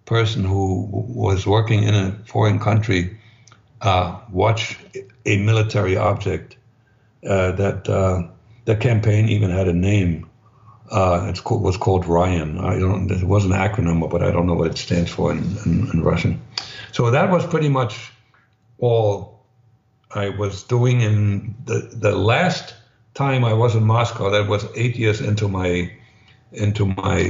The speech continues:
ten years of spying on behalf of the K G B.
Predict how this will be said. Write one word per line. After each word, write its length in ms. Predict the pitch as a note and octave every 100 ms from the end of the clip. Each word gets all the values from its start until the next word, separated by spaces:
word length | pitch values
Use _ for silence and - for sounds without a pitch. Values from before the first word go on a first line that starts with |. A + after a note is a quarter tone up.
| -
ten 240 | A#2 G#2+
years 320 | G2 F#2+ F2 -
of 180 | E2+
spying 540 | - - F2+ F#2+ F#2 E2+
on 180 | F#2 F2+
behalf 280 | F2+ F#2
of 80 | -
the 80 | -
K 200 | - F#2+
G 140 | F#2+
B. 340 | F#2 F#2+ F#2